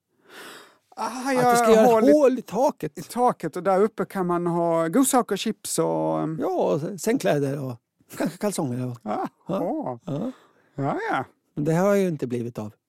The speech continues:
Speaker 1: Nej, det är så mycket man drömmer om som inte blir av. Rockstjärna, takbox med hål som man
Speaker 2: Ja.
Speaker 1: kommer åt inifrån. Alla de sakerna.
Speaker 2: Ja.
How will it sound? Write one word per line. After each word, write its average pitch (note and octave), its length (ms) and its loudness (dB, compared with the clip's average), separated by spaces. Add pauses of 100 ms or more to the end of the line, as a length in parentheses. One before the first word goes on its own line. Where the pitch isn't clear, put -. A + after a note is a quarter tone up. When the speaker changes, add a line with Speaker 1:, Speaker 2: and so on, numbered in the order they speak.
(120)
Speaker 1:
Nej, G3+ 720 2
det - 120 -8
är F#3 40 -4
så E3+ 120 0
mycket D#3 680 -2
man D#3+ 120 0
drömmer D#3+ 360 0
om D#3 160 -4
som D#3+ 140 -4
inte E3 180 -6
blir D#3 160 -6
av. D3+ 540 0 (960)
Rockstjärna, F#3 1120 2 (640)
takbox E3+ 720 0
med E3+ 160 0
hål E3 420 4
som E3 100 -6
man E3+ 100 0
Speaker 2:
Ja. B2+ 60 0
Speaker 1:
kommer E3+ 140 0
åt E3+ 160 0
inifrån. E3 540 0
Alla G3+ 280 4
de A3+ 180 2
sakerna. - 680 -8
Speaker 2:
Ja. B2 300 -8